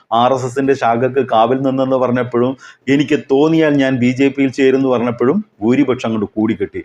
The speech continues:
ഉദ്ദിഷ്ട കാര്യത്തിന് ഉപകാര സ്മരണം. വോട്ട് കൊടുത്ത ആളുകളാണ് കേമം. ജമാഅത്തെ ഇസ്ലാമി, സുഡാപ്പി, മുസ്ലിം ലീഗ്. ബെസ്റ്റ്. അതൊക്കെയാണെങ്കിലും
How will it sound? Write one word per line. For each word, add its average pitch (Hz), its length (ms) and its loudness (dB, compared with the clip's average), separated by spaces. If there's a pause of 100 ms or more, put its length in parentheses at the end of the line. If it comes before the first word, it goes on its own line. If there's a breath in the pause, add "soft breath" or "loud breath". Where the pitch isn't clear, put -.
(200 soft breath)
ഉദ്ദിഷ്ട 131 520 -2
കാര്യത്തിന് 139 420 0 (120)
ഉപകാര 110 400 0
സ്മരണം. 95 440 -6 (240)
വോട്ട് 120 200 -2
കൊടുത്ത 123 340 0
ആളുകളാണ് 147 640 2
കേമം. 98 260 -2 (280 soft breath)
ജമാഅത്തെ 123 480 0
ഇസ്ലാമി, 131 420 0
സുഡാപ്പി, 117 560 -2
മുസ്ലിം 104 420 -4
ലീഗ്. 90 260 -4 (380)
ബെസ്റ്റ്. 120 420 -4 (840)
അതൊക്കെയാണെങ്കിലും 170 1040 2